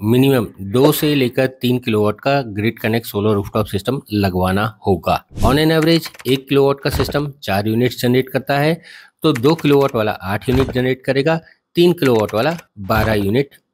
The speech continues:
on an average जनरेट करके देगा। और आपने खुद ही कैलकुलेट किया है कि भाई आपका मंथली कंजम्पशन तीन सौ यूनिट है, तो आप अगर दो किलोवाट का सिस्टम लगवाएंगे तो आपका सिस्टम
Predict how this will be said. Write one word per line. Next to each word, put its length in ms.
on 140
an 140
average 300
जनरेट 440
करके 340
देगा। 260
और 120
आपने 240
खुद 200
ही 60
कैलकुलेट 440
किया 180
है 60
कि 80
भाई 240
आपका 280
मंथली 320
कंजम्पशन 500
तीन 260
सौ 120
यूनिट 280
है, 120
तो 60
आप 200
अगर 200
दो 200
किलोवाट 340
का 100
सिस्टम 320
लगवाएंगे 440
तो 40
आपका 380
सिस्टम 460